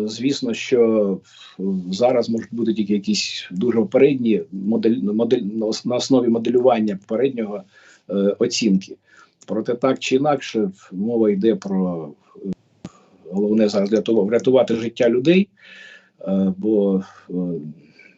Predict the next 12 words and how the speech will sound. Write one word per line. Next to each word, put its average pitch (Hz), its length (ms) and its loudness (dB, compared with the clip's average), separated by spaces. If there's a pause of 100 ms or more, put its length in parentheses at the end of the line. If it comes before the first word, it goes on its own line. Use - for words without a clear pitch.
(100)
так 104 160 -6
чи - 160 0
інакше 117 360 0
моделі 104 340 2
показують 95 680 -2
там 90 380 -4
і 82 40 -6
певну 92 380 -2
кількість, - 680 -4 (720)
е, 90 260 4
жертв, 151 340 4
які, 131 380 2